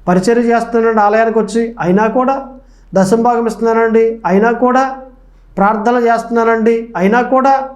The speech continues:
నీ ప్రవర్తన సరిగా లేనందున నువ్వు దేవునికి శత్రువు. మరి ఇవన్నీ చేస్తున్నాను కదండి, ప్రతిఫలం ఇస్తాడు, ఊరికే చేయించుకోడు ఆయన.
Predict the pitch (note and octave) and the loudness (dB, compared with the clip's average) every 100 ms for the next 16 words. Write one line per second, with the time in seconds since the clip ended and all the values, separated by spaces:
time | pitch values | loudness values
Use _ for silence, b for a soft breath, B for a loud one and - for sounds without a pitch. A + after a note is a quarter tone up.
0 | - b b - A#3 A3+ G#3+ A3 C#4 C#4 | -20 b b -2 -2 0 -2 0 -2 -2
1 | C#4+ C#4 A3 A3+ C4 A#3 G3 G3+ A#3+ C#4+ | -2 0 0 2 2 2 2 2 2 2
2 | D4 C#4+ C#4 A#3 A3 B3 B3 B3 - - | 2 0 2 2 2 2 0 -6 -14 -20
3 | _ _ _ _ B3 G#3 G3+ B3 C#4 C#4+ | _ _ _ _ -4 2 2 2 0 -2
4 | C#4 A#3 - D4 C#4+ F#3 C#3+ G#3 A3 F#3 | -2 -2 -2 0 0 -2 -2 0 2 4
5 | G3 A#3+ A3+ G#3 A#3+ B3 B3 B3 A#3+ A#3+ | 2 2 0 -2 -2 0 0 0 0 0
6 | B3 B3 F3+ F3+ A3 C4 C4 B3+ B3 A3 | -2 -4 -4 -4 -2 0 0 -2 -2 -2
7 | D#3 D3+ G3+ A3+ B3 A#3+ A#3 A3+ - A3 | -2 0 0 2 0 0 -2 -6 -4 0
8 | G3 F3+ D3+ | 0 -2 -6